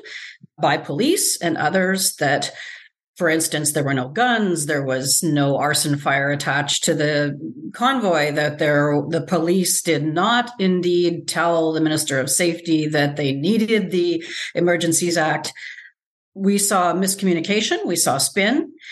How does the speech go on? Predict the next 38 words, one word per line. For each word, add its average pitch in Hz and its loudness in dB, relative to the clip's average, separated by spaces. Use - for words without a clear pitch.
I 220 2
guess 359 -2
the 208 2
interesting 254 0
part 190 0
about 175 2
the 180 -2
Public 165 -2
Order 160 2
Emergency 151 0
Commission 151 2
that 147 2
we 156 2
are 139 2
confounded 180 0
by 143 -2
is 208 2
that 240 0
the 247 2
real 294 0
evidence 170 0
of 170 -2
whether 185 2
or 170 2
not 156 -2
there 160 2
were 151 0
grounds 143 2
to 165 0
invoke 143 0
came 262 2
not 320 2
so 359 0
much 277 0
in 240 2
the 214 2
testimony 190 0
that 180 -2